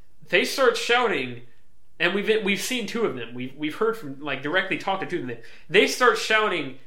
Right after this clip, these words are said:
"Thomas Rousseau!" The t-, the names of the two people that we know.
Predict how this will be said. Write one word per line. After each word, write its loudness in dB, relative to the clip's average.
"Thomas 4
Rousseau!" 2
The 0
t-, 2
the 2
names 0
of -6
the -2
two -2
people -2
that 0
we -2
know. -4